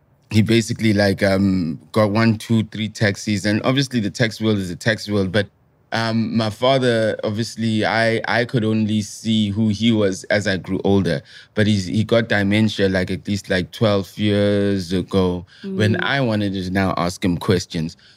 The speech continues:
Speaker 1: But when I picked things up, you know, the fact that my, regardless of the ups and downs they had with my mother, he, he stuck around, you know.
Speaker 2: Yeah.
Speaker 1: Um, he was, uh, he was, uh, he was present in our lives as a dad. Like, when you're a taxi driver, you go for the weekend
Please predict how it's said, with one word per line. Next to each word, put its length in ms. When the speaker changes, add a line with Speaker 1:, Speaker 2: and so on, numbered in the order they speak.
Speaker 1:
But 160
when 180
I 300
picked 360
things 280
up, 280
you 140
know, 220
the 100
fact 320
that 180
my, 240
regardless 680
of 100
the 160
ups 160
and 160
downs 380
they 140
had 200
with 160
my 140
mother, 360
he, 320
he 160
stuck 320
around, 560
you 120
know. 440
Speaker 2:
Yeah. 340
Speaker 1:
Um, 280
he 280
was, 380
uh, 300
he 260
was, 280
uh, 280
he 140
was 240
present 580
in 140
our 100
lives 400
as 140
a 100
dad. 480
Like, 280
when 200
you're 100
a 40
taxi 320
driver, 280
you 240
go 200
for 160
the 100
weekend 560